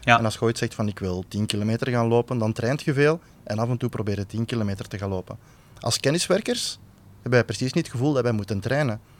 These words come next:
Speaker 2: Wij willen gewoon constant productief zijn, we willen constant van alles gaan doen. En
Speaker 1: Ja.
Speaker 2: wat jij net zegt van bekijk dat als een spier, wij zeggen dat ook van doe productiviteitsexperimenten, train uw brein.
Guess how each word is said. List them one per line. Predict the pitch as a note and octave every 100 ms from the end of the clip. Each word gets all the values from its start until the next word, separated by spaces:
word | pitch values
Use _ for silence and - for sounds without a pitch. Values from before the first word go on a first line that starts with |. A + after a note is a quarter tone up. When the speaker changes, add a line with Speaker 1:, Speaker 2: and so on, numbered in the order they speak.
| -
Speaker 2:
Wij | -
willen | B2 F3
gewoon | E3+ D#3
constant | - D3 C#3+ C3
productief | A#2 A2+ - F#3
zijn, | - F#3+ E3+
we |
willen | C#3 A#2+
constant | - D3 D3
van | C#3
alles | B2+ A#2
gaan | - A2+
doen. | G#2 F3 B3+ - - - - -
En | A#2
Speaker 1:
Ja. |
Speaker 2:
wat | A#2
jij | B2 C#3
net | C3+
zegt | D#3+ -
van | C3 B2
bekijk | A2+ A#2+ C#3 D#3+
dat | D3
als | - A#2+
een | A2
spier, | G2 - D3+ C4+ -
wij | A2 G#2+
zeggen | A#2 G#2
dat | A#2+
ook |
van | - A#2+ B2 - -
doe | A2+ A#2+ C3+
productiviteitsexperimenten, | - A2 A2+ - G#2+ G#2+ A#2 A#2+ E3 - C#3+ C#3 C#3 C#3 - D3+ - -
train | C#3 C3+ C3
uw | A#2
brein. | G#2 G#2+ C#3 A3+